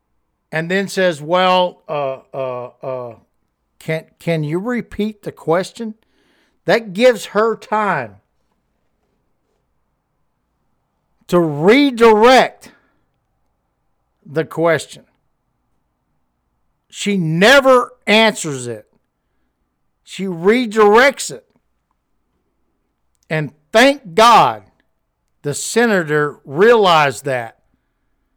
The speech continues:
that she redirected to try to get it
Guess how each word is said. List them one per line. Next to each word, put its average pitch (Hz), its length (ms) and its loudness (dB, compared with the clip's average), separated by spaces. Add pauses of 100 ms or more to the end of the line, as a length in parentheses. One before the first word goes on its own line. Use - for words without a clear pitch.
(760)
that 165 200 -6
she 202 220 -6
redirected 175 1700 -2
to 156 120 -10
try 208 440 0
to 190 80 -2
get 180 240 0
it - 200 -12